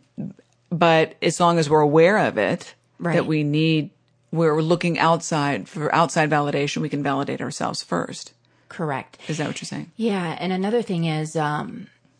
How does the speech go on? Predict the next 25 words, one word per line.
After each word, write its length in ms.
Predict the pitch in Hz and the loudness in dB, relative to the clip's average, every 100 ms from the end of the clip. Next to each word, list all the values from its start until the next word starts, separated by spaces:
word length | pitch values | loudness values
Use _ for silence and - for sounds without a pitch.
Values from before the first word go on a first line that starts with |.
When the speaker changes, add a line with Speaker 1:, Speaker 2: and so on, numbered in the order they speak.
| _ _ _ _ _ - | _ _ _ _ _ -6
Speaker 2:
I 60 | 180 | -4
think 320 | 202 175 - _ _ - | -4 -6 -8 _ _ -6
in 200 | 175 160 | -2 -2
a, 220 | 147 139 - | -2 -4 -4
in 340 | 165 - 160 | -4 -4 -4
the 60 | 156 | -4
social 360 | - 156 165 | -4 -4 -2
media 320 | 156 156 156 | -2 -2 -2
world 380 | 139 135 147 147 | 0 0 0 0
that 140 | 143 143 | -2 -2
we're 160 | 143 | -4
in, 480 | 139 143 151 190 190 - - - - _ _ _ | -2 -2 -2 -4 -4 -10 -20 -20 -20 _ _ _
it, 100 | 135 | -8
you 640 | - 165 _ - _ 190 | -8 -10 _ -20 _ -6
know, 80 | 180 | -2
you 120 | 165 | -2
see 220 | 156 - 170 | -4 -6 -6
people's 400 | - 175 165 147 | -6 -4 -4 -2
lives 540 | 139 143 147 147 - | 0 0 0 -2 -6
and 120 | 147 | -6
you 60 | 143 | -4
think 180 | 156 139 | -6 -4
they're 120 | 131 | -6
perfect. 760 | - 147 143 180 170 - - - _ - - _ _ - | -4 -4 -4 -4 -4 -8 -20 -20 _ -20 -20 _ _ -10
And 520 | 160 151 147 139 143 | -6 -4 -4 -6 -12